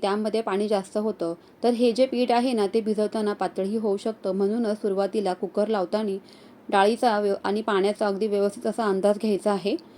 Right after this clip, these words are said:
अगदी चांगल्या पद्धतीने आपल्याला मऊसूत हे पीठ बनवून घ्यायचं आहे. असं केल्यामुळे आपले जे पराठे आहेत ना, ते सुद्धा अगदी मऊ, लुसलुशीत असे बनवून तयार होतात. अतिशय मऊसूत हे पीठ मळून झाल्यानंतर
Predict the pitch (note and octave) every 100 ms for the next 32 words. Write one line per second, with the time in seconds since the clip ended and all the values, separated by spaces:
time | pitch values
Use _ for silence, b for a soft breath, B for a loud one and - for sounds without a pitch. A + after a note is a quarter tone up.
0 | B G#3+ A3+ D4+ E4 C4 C4+ C#4 B3 B3+
1 | - C4 A3+ G#3 G#3+ A3 A#3 G#3+ G#3 A3+
2 | A#3 A#3 A3 G3+ G#3 G3+ G#3 A3 G3+ A3
3 | G#3+ F#3 G3 - B - G#3 C4+ C4 B3+
4 | B3 B3+ A#3 A3 G3+ G3+ G#3+ A#3 G#3 G3
5 | G#3+ G#3+ A3+ G#3+ F#3+ G3 G#3+ A3+ A3+ F#3+
6 | F#3+ F#3 G#3 G#3+ G3 G3+ G3+ - - G3
7 | - G#3+ A3 G3+ G#3+ G3+ G3 G#3+ F#3+ G3
8 | G#3 F#3+ C4+ - - - - - G#3+ G#3+
9 | D4 D#4+ C#4 B3+ A#3 C4+ B3+ B3+ B3+ A#3+
10 | A#3+ A#3 G#3 A3+ B3 A3 G#3 A3 A3 F#3+